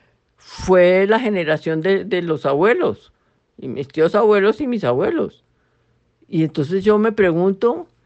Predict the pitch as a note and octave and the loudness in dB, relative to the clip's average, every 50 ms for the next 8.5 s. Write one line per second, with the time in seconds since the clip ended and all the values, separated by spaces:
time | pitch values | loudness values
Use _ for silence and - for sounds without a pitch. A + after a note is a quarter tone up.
0 | _ _ _ _ _ _ _ _ _ _ _ _ _ _ _ _ _ _ - F3 | _ _ _ _ _ _ _ _ _ _ _ _ _ _ _ _ _ _ -2 -2
1 | D#3+ D#3+ E3 F#3 G#3 A#3+ B3+ A#3+ - - G#3 E3+ - G3 G#3 G3+ - - A#3 A3+ | 0 2 2 2 2 2 2 0 0 -2 -2 -2 0 0 0 0 2 2 2 4
2 | A3+ A3 - - - F#3 - - _ - D3 C3+ - G3 G3+ G#3 A3 G#3 G#3 G3+ | 2 2 0 -2 -4 -6 -6 -6 _ -2 -2 0 0 -4 -2 0 0 2 2 4
3 | A3 A3 G#3+ G3+ F#3 F3 E3+ E3+ E3+ F3 E3+ - - _ _ _ _ _ _ _ | 4 4 4 4 4 4 2 2 0 0 -2 -6 -14 _ _ _ _ _ _ _
4 | _ _ _ _ _ - _ - G3+ G3 G3 F#3+ G3 - E3+ D#3+ D3+ D#3+ D#3 D3+ | _ _ _ _ _ -20 _ 0 0 0 0 0 0 0 2 2 2 2 0 0
5 | F3 G3 G3 F#3+ G#3 G#3 G#3 A3 G#3 G#3+ B3 F#3 D#3 - - _ _ _ _ D3+ | 0 0 0 0 0 0 0 0 0 0 0 -2 -2 -2 -6 _ _ _ _ 0
6 | D3 D3+ D#3 D#3 D#3 E3 F3 F3+ F#3 F#3+ F#3+ F#3 G3+ G3+ - - G3+ F#3+ F#3 F#3 | 0 2 4 4 4 6 6 6 6 6 6 4 4 0 -2 -2 0 2 4 4
7 | F#3+ F#3+ E3 - F3 E3 D3+ C#3+ D3+ D3+ D#3+ D#3+ F3 E3+ - C#3 D#3 - - E3 | 4 2 2 0 0 0 2 2 2 4 4 2 2 0 0 0 0 0 2 2
8 | F3+ F#3+ G3+ - - _ - E4+ G4 G4+ | 2 2 2 0 -4 _ -4 -4 -4 -4